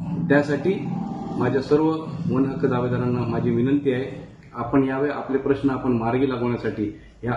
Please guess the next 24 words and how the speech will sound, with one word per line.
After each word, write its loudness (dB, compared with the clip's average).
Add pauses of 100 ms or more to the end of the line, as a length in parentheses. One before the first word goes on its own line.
(320)
आपल्या 0
भारतीय 2 (1120)
आदिवासी 2 (120)
आयोगाचे 2
जे -2
चेअरमन 2
आहे, -4
यांच्या 2
मार्फतीने 0 (360)
मोदी 4
साहेबांकडे 0
हा -2
प्रश्न -2
पोचवू 2 (460)
आणि 4
जे 2
काही 2 (560)
आदिवासी 2
भागामध्ये, 2 (480)
सातपुड्यामध्ये 2 (640)
जे 6
काही 0 (840)
वस्त्या 4
आहेत, -2